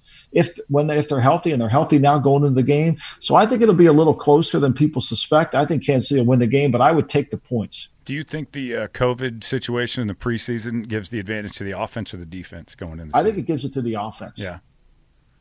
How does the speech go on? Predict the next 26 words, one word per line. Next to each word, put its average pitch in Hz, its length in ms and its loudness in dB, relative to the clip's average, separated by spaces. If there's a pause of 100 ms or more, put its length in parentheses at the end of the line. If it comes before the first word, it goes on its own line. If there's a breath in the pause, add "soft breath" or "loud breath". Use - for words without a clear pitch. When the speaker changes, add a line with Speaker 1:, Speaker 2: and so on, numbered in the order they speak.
(180)
Speaker 1:
Because 143 280 0
I, 143 60 0
I, 143 500 -2
I 151 60 0
think 175 280 -6
that - 200 -4 (120)
because 143 300 -2
the 143 80 -4
crowd 175 400 0
noise, 180 440 -4 (300)
the, 117 180 -6
the 127 60 -6
number 143 260 0
one 147 160 0
advantage 135 480 -4
is 110 120 -10
the - 80 -20
snap 151 360 -4
count. 151 300 -4 (400 soft breath)
I 160 100 4
think 185 180 0
we 156 100 2
see 175 220 0
it 170 60 -6
in 147 100 -8
basketball. 180 720 -6